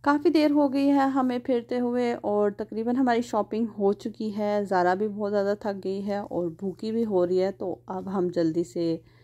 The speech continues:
चलते हैं घर, क्योंकि आज इसने माशाल्लाह तीन चार घंटे दे दिए। वैसे ये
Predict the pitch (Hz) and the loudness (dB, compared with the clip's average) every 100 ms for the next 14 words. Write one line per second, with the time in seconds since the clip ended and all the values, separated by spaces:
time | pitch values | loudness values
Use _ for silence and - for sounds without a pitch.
0 | _ _ _ _ - 240 254 254 226 196 | _ _ _ _ -10 -2 0 2 0 -2
1 | 226 220 240 254 220 214 208 190 185 220 | 0 2 2 0 -6 0 2 2 0 -8
2 | 214 214 202 202 190 180 185 190 196 175 | -8 -6 -4 -2 -2 0 -4 -4 -2 -2
3 | 180 196 175 175 165 170 170 190 185 185 | -2 -2 0 -2 0 0 0 0 0 0
4 | 180 - 175 | -4 -4 -2